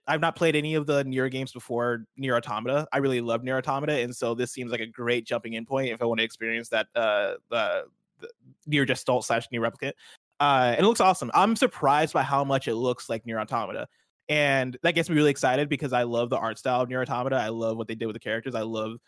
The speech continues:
the combat system, and the, and things about this combat system look very similar, and especially,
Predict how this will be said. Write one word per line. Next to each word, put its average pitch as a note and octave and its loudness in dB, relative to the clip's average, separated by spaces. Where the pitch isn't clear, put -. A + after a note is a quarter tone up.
the A#2+ 4
combat B2 0
system, C#3+ -4
and C3 0
the, C3 -2
and B2+ -2
things E3+ 0
about D3+ 2
this C#3 -10
combat C3+ 2
system C3+ -2
look B2 0
very B2+ 0
similar, C3 -4
and C3 -4
especially, - -6